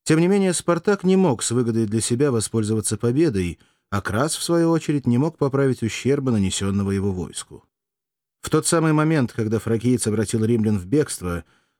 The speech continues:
он узнал от Мамилия, оставленного для разведок вдоль побережья реки Велина, что армия Краса перешла через эту реку в тот же день, и Спартак увидал, что ему невозможно идти на Рим, имея с тылу Краса.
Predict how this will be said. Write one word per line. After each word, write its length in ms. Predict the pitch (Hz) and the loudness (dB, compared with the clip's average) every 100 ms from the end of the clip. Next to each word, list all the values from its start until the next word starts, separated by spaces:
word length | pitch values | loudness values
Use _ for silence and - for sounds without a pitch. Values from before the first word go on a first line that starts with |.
| - | 0
он 120 | 143 | 2
узнал 280 | 151 170 170 | 2 2 2
от 100 | 160 | 0
Мамилия, 520 | 147 156 196 156 110 | 0 2 2 2 0
оставленного 520 | 98 117 113 107 107 | -2 -2 0 2 0
для 140 | 101 107 | 0 0
разведок 520 | 110 101 117 104 92 | 0 0 0 0 -2
вдоль 220 | 92 110 | -2 -2
побережья 540 | 101 101 104 104 95 98 | 0 -2 0 0 0 -2
реки 240 | 101 107 | -2 0
Велина, 560 | 104 120 151 98 85 82 _ _ _ | 0 2 2 0 -2 -6 _ _ _
что 260 | - 120 | -4 0
армия 300 | 123 117 117 | 2 2 0
Краса 460 | 107 139 160 - 143 | 0 0 0 0 -2
перешла 520 | 143 139 135 131 113 | 0 0 0 0 0
через 300 | - 104 104 | 0 -2 0
эту 200 | 110 113 | 0 0
реку 280 | 135 147 117 | 0 0 -2
в 80 | - | -4
тот 220 | 120 101 | -4 -2
же 160 | 98 113 | -2 0
день, 340 | 151 156 85 _ _ _ _ | 0 0 -2 _ _ _ _
и 80 | 127 | -2
Спартак 540 | - 127 131 190 196 | 0 0 0 -2 0
увидал, 340 | 147 143 147 156 | 2 2 2 -2
что 200 | - 127 | 0 0
ему 160 | 135 | 2
невозможно 680 | 143 143 147 156 139 87 90 | 2 2 0 0 0 0 -4
идти 220 | 82 - | -4 -2
на 160 | 98 95 | 0 2
Рим, 260 | 117 147 - _ _ | 2 0 -4 _ _
имея 300 | 107 107 107 | 2 2 0
с 100 | - | -2
тылу 240 | - 98 113 | -2 -4 -2
Краса. 520 | 135 98 - 82 | -4 -4 -6 -10